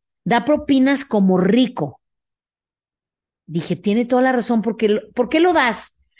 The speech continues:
Porque sabes que vas a ser rico, porque tienes que actuar primero como serías si fueras rico para que la abundancia llegue. Tienes que pensar como rico, actuar como rico,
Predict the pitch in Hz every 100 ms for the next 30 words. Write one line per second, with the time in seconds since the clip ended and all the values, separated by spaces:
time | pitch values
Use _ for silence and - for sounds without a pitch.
0 | - 302 302 302 339 330 339 339 302 311
1 | 294 302 339 - 330 196 - - - 277
2 | 285 285 302 339 339 294 - 320 302 311
3 | - 330 294 294 294 294 - 254 247 262
4 | 262 254 269 240 311 440 302 214 - _
5 | _ - 254 214 247 285 311 359 - 294
6 | 294 - - 320 330 339 330 320 302 330
7 | 349 359 302 359 392 226 - _ _ 285
8 | 311 320 311 311 240 226 302 302 320 330
9 | 359 349 302 294 294 - - - - 302
10 | 330 320 349 320 302 294 285